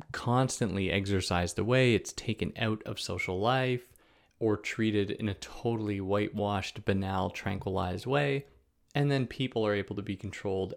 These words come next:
as a result because they do not have that same possible attachment to that possible end or having it on their brains. So what really is Dasein's attachment to death? Well, like I've already suggested,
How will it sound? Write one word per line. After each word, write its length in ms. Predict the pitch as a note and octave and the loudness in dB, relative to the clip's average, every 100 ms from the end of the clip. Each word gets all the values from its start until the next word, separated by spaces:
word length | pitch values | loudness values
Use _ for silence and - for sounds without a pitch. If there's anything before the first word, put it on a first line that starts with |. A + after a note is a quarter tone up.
| - | -6
as 200 | - G2+ | -2 -2
a 40 | F#2+ | 0
result 520 | F#2+ F#2 F#2 E2+ - | -2 -2 -2 -2 -6
because 240 | G#2+ G#2+ | -6 -4
they 240 | - G2+ G2 - _ _ _ | -2 -4 -4 -14 _ _ _
do 160 | C3 A#2+ | 4 4
not 220 | A2+ G2 | 4 0
have 340 | - A2 G#2 | -2 0 0
that 220 | G2+ F#2 | 0 0
same 300 | - - G2 | -2 0 0
possible 440 | F#2 G2 F#2+ - D2 | 2 0 -2 -2 -4
attachment 600 | - - C#3 - G2+ - | -2 0 0 0 -4 -4
to 360 | - C#3+ A#2 - - - _ | -2 0 0 -2 -10 -16 _
that 220 | A2+ G2+ | -2 -2
possible 520 | - A2 G#2+ - G#2 - | -2 -4 -2 -4 -6 -2
end 360 | G#2 F2+ - - _ _ _ | -2 -2 -4 -10 _ _ _
or 80 | G2+ | -6
having 340 | - G#2+ G#2+ | 0 2 2
it 160 | G2 - | 0 -2
on 220 | G2+ G2+ | 0 0
their 120 | F#2 F2+ | 0 0
brains. 640 | F#2 F2+ E2+ E2+ F#2 - _ _ _ _ _ _ _ - _ - | -2 -2 -4 -6 -10 -14 _ _ _ _ _ _ _ -20 _ -8
So 200 | - C3 | 2 4
what 160 | D#3 | 4
really 340 | D#3+ D3 B2 A#2 | 2 2 4 4
is 200 | G#2+ G#2 | 4 4
Dasein's 580 | G#2 G2 - F#2+ F2+ | 4 4 2 0 0
attachment 540 | - - F2+ F2+ F#2+ - | -6 -8 -8 -6 -8 -8
to 60 | |
death? 440 | F#2 E2 - - _ - - | -6 -4 -6 -8 _ -20 2
Well, 280 | A2+ F#2 - | 4 4 0
like 180 | A2+ G#2 | -4 0
I've 240 | F#2+ F#2+ - - | 0 0 -8 -6
already 260 | G#2 F#2+ F#2+ | -2 -2 -4
suggested, 640 | G#2 G2+ D3 - A2+ A2 | -4 4 4 4 0 -2